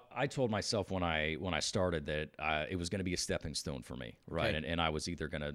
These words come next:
Speaker 1: you know, take that step and continue to move towards the next level, or it was something I was not gonna do.
Speaker 2: Right, right, right,
Speaker 1: Um,
Speaker 2: right, right,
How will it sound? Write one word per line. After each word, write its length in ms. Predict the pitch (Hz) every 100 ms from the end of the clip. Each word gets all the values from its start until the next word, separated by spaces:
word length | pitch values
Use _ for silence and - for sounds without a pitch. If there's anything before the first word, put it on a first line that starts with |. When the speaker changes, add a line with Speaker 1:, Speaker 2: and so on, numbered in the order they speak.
| 65
Speaker 1:
you 100 | 85
know, 100 | 78
take 280 | - 92 80
that 180 | 82 73
step 280 | - 85 -
and 80 | 71
continue 320 | 69 87 80
to 80 | 73
move 200 | 73 73
towards 240 | 78 67
the 40 | 73
next 200 | 71 -
level, 360 | 101 95 98 85
or 400 | 76 76 73 71 - _
it 140 | 71 67
was 120 | 69
something 320 | - 69 71
I 100 | 69
was 180 | 65 64
not 180 | 69 65
gonna 140 | 64
do. 220 | 65 62 -
Speaker 2:
Right, 280 | 110 135 123 - _ 107
right, 220 | 123 131
right, 120 | 127
Speaker 1:
Um, 40 | 123
Speaker 2:
right, 160 | 123
right, 220 | 120 120